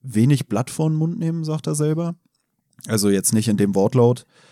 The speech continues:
Aber ja, wie gesagt, war für mich selber auch so ein bisschen was, wo ich mir dachte, wir haben ja auch schon manchmal feststellen können bei, bei der Lektüre mittlerweile, dass manchmal die Frauen eigentlich sogar gar nicht so schlecht bei wegkommen.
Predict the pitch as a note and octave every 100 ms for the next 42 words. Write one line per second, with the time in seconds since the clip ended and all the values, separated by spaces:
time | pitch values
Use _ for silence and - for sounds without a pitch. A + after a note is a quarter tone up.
0 | _ _ _ - G#2 B2+ D3+ D3+ C#3+ -
1 | A#2+ C3 A2+ B2 B2 C3+ A#2+ A#2 C#3 C#3
2 | A#2+ B2 D#3+ D3 - C#3+ D3 - D3 D3
3 | - C#3+ B2+ C3+ C3+ - C#3 C3+ - -
4 | _ - A2 B2+ E3 C3+ - C#3+ C3+ D3
5 | F3 E3 D#3+ - D#3 D3 C#3+ D3 D3 C3+
6 | C3+ C3 C3+ - B2+ C3 B2 B2 - C#3+
7 | C#3+ C3 C3 C3+ A#2+ A#2+ B2+ B2 B2 -
8 | - A#2 A#2+ B2 F#3 D3+ C#3+ - C#3 E3
9 | E3 - _ _ _ _ _ - C#3 D#3+
10 | D#3 D3 B2 B2 D#3 C3+ - B2+ - G2+
11 | E2+ E2 - - C#3+